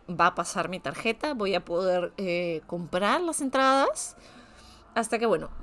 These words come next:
eh, llegamos, estábamos las dos esperando y es como que ya, la que entre primero compra en prioridades,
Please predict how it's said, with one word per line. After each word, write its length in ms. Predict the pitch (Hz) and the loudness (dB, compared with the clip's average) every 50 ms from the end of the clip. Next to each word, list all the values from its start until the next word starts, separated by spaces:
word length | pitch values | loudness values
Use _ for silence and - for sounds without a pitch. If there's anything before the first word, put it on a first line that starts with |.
| - - - | -12 -8 -2
eh, 480 | - 180 180 175 175 185 180 165 147 - - - - - - - - - - - 185 | 2 4 4 6 6 4 4 2 0 -2 -6 -18 -20 -20 -20 -20 -20 -20 -12 -4 4
llegamos, 400 | 190 202 208 214 226 277 - - | 4 6 6 6 4 2 -2 -2
estábamos 500 | - 202 - 220 208 214 214 214 220 226 | -4 0 4 6 6 6 6 4 0 0
las 240 | 214 180 202 185 - | 0 0 -2 2 8
dos 240 | 254 277 320 - | 8 8 8 6
esperando 640 | - 294 - 262 202 208 214 214 220 226 240 254 - | 0 -4 0 2 4 4 4 2 2 0 0 0 0
y 120 | - 185 185 | -2 -2 -4
es 100 | 185 - | -4 -4
como 220 | - 196 190 196 | -6 -4 -4 -4
que 160 | 185 185 175 | -4 -4 -2
ya, 180 | 175 180 - - - - - - | 0 0 -2 -2 -6 -18 -10 -4
la 140 | 190 190 190 | -2 -2 0
que 100 | 226 226 | 0 0
entre 180 | 220 254 254 | 2 0 0
primero 560 | 247 240 214 214 226 240 247 254 262 269 285 - - - - - - - - - - - - | 0 0 0 2 4 4 8 10 10 8 8 6 -6 -20 -20 -20 -20 -20 -20 -20 -10 0 6
compra 600 | 233 233 240 233 226 247 247 247 240 247 233 - | 8 8 8 8 6 6 8 10 10 10 8 6
en 540 | 214 214 208 208 208 208 202 202 196 190 - - - - - - - - - - - - - - - - 208 | 4 4 4 4 4 2 0 -2 -6 -8 -12 -20 -20 -20 -20 -20 -20 -20 -20 -20 -20 -20 -20 -20 -16 -8 0
prioridades, 800 | - - 214 214 208 208 202 185 156 143 127 139 160 - - | 2 4 6 6 6 6 6 4 4 2 0 -4 -6 -8 -12